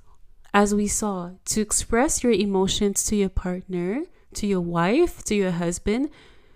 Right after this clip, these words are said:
Share how you feel. Share where you stand in your relationship and communicate with them. But it's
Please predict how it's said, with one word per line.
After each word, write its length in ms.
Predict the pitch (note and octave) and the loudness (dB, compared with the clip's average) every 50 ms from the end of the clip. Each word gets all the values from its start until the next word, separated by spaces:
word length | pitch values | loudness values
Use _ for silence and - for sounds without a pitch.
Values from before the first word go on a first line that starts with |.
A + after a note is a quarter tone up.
| - _ - | -16 _ -4
Share 400 | - - - - A#3 A3+ B3+ D4 | -2 0 2 6 6 6 6 6
how 140 | D4+ D#4 D#4 | 6 4 4
you 180 | D4 C#4+ D4 | 4 4 2
feel. 600 | C#4 - - - F#3+ F3+ E3+ E3+ F3+ G#3 C4+ C#4 - _ _ - _ - _ _ - - - - _ - | 0 0 0 2 2 2 2 2 -2 -4 -4 -8 -12 _ _ -20 _ -20 _ _ -20 -20 -20 -20 _ -8
Share 420 | - - - - A#3 A3+ A#3 B3 C4 | -4 -4 2 4 6 6 6 6 6
where 180 | B3+ C4 C4 | 6 6 6
you 200 | B3+ A3+ A#3+ A#3+ | 6 6 4 2
stand 420 | A#3 - - - G3 F#3 F#3 G3 G3+ | 0 2 4 4 4 4 4 2 0
in 200 | - G3+ G3+ G3 | 0 -2 0 2
your 120 | G3 F#3+ | 2 2
relationship 960 | F#3 F#3 F3+ F3+ F3 F3+ F3 - - G3 F#3 - - - F3+ F#3 G#3 - - - - | 2 2 2 2 0 0 0 -2 -2 -2 -2 -2 -2 0 0 0 0 -2 -4 -6 -4
and 140 | G3+ G3 - | -4 -4 -2
communicate 640 | - F#3+ F#3+ G3 G#3+ B3 C4 C4 - A3 G3 F3+ | -4 -4 -4 -4 -4 -4 -6 -4 -2 -2 -2 0
with 220 | F3+ F#3 F3+ - | -2 -2 -4 -4
them. 340 | - E3 E3 D#3+ F3+ A3+ A#3+ - _ _ - _ - _ _ _ - - _ _ - - _ _ _ _ - - - - _ _ - G#3 | -4 -4 -4 -4 -4 -6 -8 -12 _ _ -20 _ -20 _ _ _ -20 -20 _ _ -20 -20 _ _ _ _ -20 -20 -20 -20 _ _ 2 4
But 140 | A3+ A#3+ B3+ | 4 4 4
it's 160 | C4 B3+ - | 2 0 -4